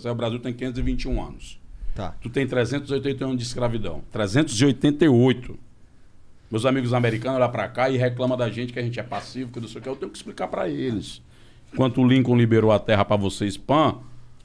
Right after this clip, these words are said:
Speaker 1: na bala, aqui, no dia quatorze de maio, nós fomos despejados. Depois de trezentos e oitenta e oito anos, parceiro. Despejados sem indenização, sem casa, sem terra, sem fazenda, sem
Speaker 2: Só
Speaker 1: cavalo.
Speaker 2: foda-se.
Speaker 1: Ainda tinha que ter a plaquinha, que até hoje funciona, tipo identidade.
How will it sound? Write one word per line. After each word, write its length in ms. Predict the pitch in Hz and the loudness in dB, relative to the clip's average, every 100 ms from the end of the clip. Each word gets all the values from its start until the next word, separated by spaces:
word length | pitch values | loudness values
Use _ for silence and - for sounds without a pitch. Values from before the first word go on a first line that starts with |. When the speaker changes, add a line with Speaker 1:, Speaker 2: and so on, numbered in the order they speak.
| - - - | -20 -14 -2
Speaker 1:
na 180 | 95 | -2
bala, 560 | 90 110 135 120 95 - - | 2 4 6 4 2 0 2
aqui, 680 | 110 104 - 156 170 107 - | 2 2 -4 -2 0 0 0
no 140 | 107 | -4
dia 240 | 104 151 156 | 0 0 2
quatorze 560 | 135 120 123 190 165 | 0 0 2 0 2
de 160 | 147 139 | 2 4
maio, 200 | 120 147 | 6 4
nós 140 | 160 | 2
fomos 160 | 185 175 | -2 -6
despejados. 1000 | - - 202 139 107 131 175 - - - - - - - - - | -6 -2 -2 0 2 2 0 -4 -10 -14 -20 -20 -20 -20 -14 -2
Depois 260 | - 143 | 2 4
de 60 | 143 | 4
trezentos 580 | 139 135 110 165 180 156 | 4 4 4 2 2 2
e 40 | |
oitenta 360 | 175 170 170 175 | 2 4 2 4
e 40 | |
oito 320 | 170 170 170 | 2 2 2
anos, 260 | 127 147 147 | 2 4 2
parceiro. 400 | - 87 - 71 - _ - | 0 -8 -8 -12 -14 _ -20
Despejados 480 | - - 120 139 120 | -4 2 4 4 4
sem 100 | 143 | 2
indenização, 680 | 127 127 113 123 - 123 113 | 4 4 4 4 2 2 4
sem 180 | 110 113 | 2 0
casa, 320 | 110 113 107 | 2 2 2
sem 180 | 98 101 | 2 -2
terra, 260 | 98 110 101 | -2 0 0
sem 140 | 101 | -2
fazenda, 400 | 92 101 95 107 | -2 0 2 0
sem 140 | 98 90 | 0 -2
Speaker 2:
Só 180 | - 98 | 0 0
Speaker 1:
cavalo. 480 | 120 107 107 101 113 | 2 4 4 4 -2
Speaker 2:
foda-se. 640 | - 131 120 101 - 92 | 0 2 4 2 -4 0
Speaker 1:
Ainda 180 | 135 135 | 2 4
tinha 160 | 123 147 | 2 0
que 80 | |
ter 60 | - | 2
a 80 | 143 | 2
plaquinha, 580 | 170 208 - 156 180 170 | 2 0 0 -2 0 0
que 80 | |
até 220 | 139 127 151 | -2 0 -2
hoje 160 | 156 | -2
funciona, 380 | - 160 165 147 | -4 -4 -2 -2
tipo 180 | - 156 | -2 -4
identidade. 800 | 151 151 175 165 135 123 87 | -4 -4 -4 2 2 2 -4